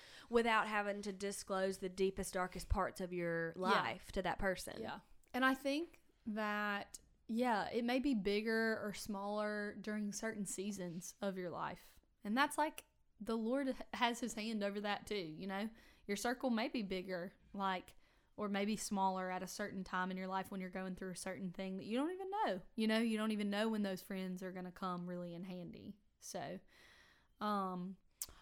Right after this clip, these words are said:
Speaker 2: I wanna ask you this. What do you think being a good friend is like? Like, what do you think it means to be a good friend to someone? <sighs>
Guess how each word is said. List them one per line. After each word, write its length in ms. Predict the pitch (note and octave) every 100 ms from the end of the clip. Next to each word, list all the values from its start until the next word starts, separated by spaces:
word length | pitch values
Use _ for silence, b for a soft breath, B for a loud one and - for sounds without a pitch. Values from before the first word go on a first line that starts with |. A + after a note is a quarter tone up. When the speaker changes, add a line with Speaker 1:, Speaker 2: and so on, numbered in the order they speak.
| B B -
Speaker 2:
I 100 | G#3+
wanna 140 | C4+
ask 300 | - A#3 - A3
you 380 | G3+ G#3 B3+ G#3+
this. 560 | F#3 F#3 G3+ - - -
What 240 | G3+ G3+ G#3
do 60 |
you 380 | B3+ A3+ F#3+ A3
think 520 | G#3+ G3+ F#3 F3+ - - _ -
being 240 | G3+ G3 F#3
a 120 | F3+
good 440 | G3+ - G3+ G3+
friend 480 | - - A2 A2 - - _ _ -
is 380 | C#3 - - -
like? 360 | - - - -
Like, 140 | G#3+ G3+
what 140 | G#3
do 60 | A3
you 120 | A#3
think 280 | A3 G#3 G3 - _ - -
it 120 | G#3
means 280 | G3 F#3+ -
to 100 | F#3+
be 180 | F#3 F#3
a 60 |
good 260 | F#3 F#3 F3+
friend 420 | - G#3 F3+ F#3 - - _ _ _ b b b b b b b b b
to 100 | - G3+
someone? 400 | E3+ E3 - F#3+ _ _ _ _ _ _ _ _ _ _ _ - b b b b b b b b _
<sighs> 20 | -